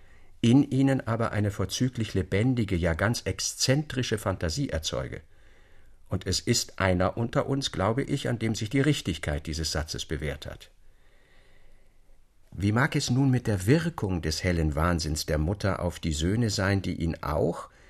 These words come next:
wenigstens der Regel nach, nicht erben? Denkt euch, dass der fixe Wahn einer auf diese Weise geisteskranken Mutter darin bestünde,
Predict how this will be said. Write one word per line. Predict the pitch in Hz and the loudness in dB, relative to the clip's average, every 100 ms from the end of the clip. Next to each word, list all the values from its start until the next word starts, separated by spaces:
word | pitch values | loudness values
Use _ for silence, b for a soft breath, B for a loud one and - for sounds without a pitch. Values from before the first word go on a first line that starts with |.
| b - | b 0
wenigstens | 104 110 101 95 - | 2 2 0 -2 0
der | 87 85 | 2 4
Regel | 131 127 90 | 4 4 2
nach, | 85 82 92 - | 2 2 0 0
nicht | 107 147 - - | 2 2 0 -6
erben? | 71 67 - 78 - _ _ - - - _ - - - - - - - - 117 | -6 -6 -10 -18 -20 _ _ -20 -20 -20 _ -20 -20 -20 -20 -20 -20 -20 2 6
Denkt | 131 151 - - | 6 6 -4 -6
euch, | 80 85 - - - | 2 2 2 -2 0
dass | 95 - | -2 2
der | 90 | 0
fixe | - - - - 131 92 | 2 -2 0 0 2 4
Wahn | 98 123 135 - | 4 4 2 2
einer | 101 110 104 | 4 4 2
auf | 90 - | 0 -2
diese | - 135 135 101 | -2 2 2 4
Weise | 104 107 101 85 | 2 2 2 2
geisteskranken | 98 123 - 135 - - 110 110 95 | 4 4 2 -2 -4 0 0 0 2
Mutter | 92 110 - 110 | 2 2 2 0
darin | 104 107 120 143 156 | 2 4 6 4 2
bestünde, | 151 139 - 139 151 160 165 | 0 -2 0 2 2 2 0